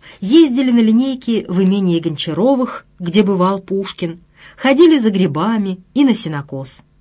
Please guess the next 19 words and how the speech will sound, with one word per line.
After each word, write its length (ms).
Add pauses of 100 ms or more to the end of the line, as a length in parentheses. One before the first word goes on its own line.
(460)
На 140
пятый 320
день 260
добрались 540
до 180
Калуги. 540 (380)
Проехав 540
мимо 220
присутственных 800
мест 380 (140)
гостиного 500
двора, 460 (300)
мужской 360
гимназии, 800 (440)
они 280
очутились 520
на 160
окраине 440
города, 480